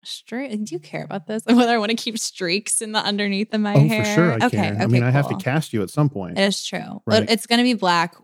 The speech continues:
Speaker 1: w-, either just straight black or just, like, or with, like, a little fun added.
Speaker 2: And I think that that'll work beside Jessie Jane.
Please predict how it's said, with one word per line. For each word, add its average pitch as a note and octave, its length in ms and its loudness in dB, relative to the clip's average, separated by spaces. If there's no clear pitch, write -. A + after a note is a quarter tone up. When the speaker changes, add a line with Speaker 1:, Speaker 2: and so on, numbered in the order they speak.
Speaker 1:
w-, F3+ 160 -10
either G3 360 2
just F3 240 -6
straight F3+ 340 -6
black A3 300 -2
or F#3+ 80 -2
just, E3+ 280 -10
like, - 120 -20
or F#3 60 -6
with, E3+ 160 -6
like, D#3+ 140 -8
a - 60 -8
little - 260 -12
fun - 400 -16
added. G3+ 260 -20
Speaker 2:
And D#3 160 4
I D#3+ 80 4
think F3 300 2
that C3 120 2
that'll B2+ 280 2
work A#2 400 0
beside A2 760 -6
Jessie G#2+ 540 -6
Jane. D#3 600 2